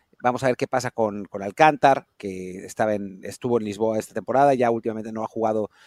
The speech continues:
eh, tantos partidos. Podría regresar a Necaxa, que es dueño de su carta, pero, pero él se quiere quedar en Europa. En fin, eh, que con el Necaxa siempre hay un poco un, un flujo ahí medio, medio extraño de jugadores, pero sí, es verdad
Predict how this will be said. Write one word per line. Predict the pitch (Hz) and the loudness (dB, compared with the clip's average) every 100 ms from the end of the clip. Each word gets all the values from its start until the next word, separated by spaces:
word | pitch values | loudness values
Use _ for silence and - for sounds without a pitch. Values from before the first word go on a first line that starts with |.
| _ | _
eh, | - | -8
tantos | 117 110 117 | -4 -4 -6
partidos. | 107 - 139 139 131 - | -10 -4 0 0 -2 -8
Podría | - 113 123 139 | -4 -2 4 4
regresar | 123 117 107 117 | 4 0 0 0
a | |
Necaxa, | 113 143 139 | 0 -2 -2
que | 123 | -2
es | |
dueño | 110 107 | -4 -4
de | 104 | -8
su | - | -4
carta, | 135 127 127 - | -2 0 -2 -4
pero, | 95 92 - - - _ - | -6 -8 -14 -20 -20 _ 0
pero | 113 113 | 2 2
él | |
se | - | 0
quiere | - 113 | -2 -2
quedar | 113 | 0
en | 113 | 0
Europa. | 131 180 - 175 - _ _ | 6 6 6 0 -2 _ _
En | 170 | -2
fin, | 131 85 - | -2 -2 -4
eh, | 113 110 113 107 _ | 0 2 0 -2 _
que | 117 | -8
con | - 135 | -2 -2
el | |
Necaxa | 135 170 - | 2 2 2
siempre | 165 160 165 | 2 2 4
hay | 156 | 2
un | 143 | 2
poco | 151 147 | 2 2
un, | 143 131 | 0 -2
un | 139 | -6
flujo | - 151 143 | -2 -2 4
ahí | 139 | 4
medio, | 139 135 117 101 - | 4 2 2 0 -6
medio | 104 107 101 104 | -10 -8 -6 -8
extraño | - 127 131 135 | -8 -2 0 0
de | 117 | -2
jugadores, | 123 127 139 165 | 2 2 4 2
pero | - 127 | 0 -4
sí, | - 202 - | -2 -4 -6
es | 123 | -6
verdad | 139 135 | -2 0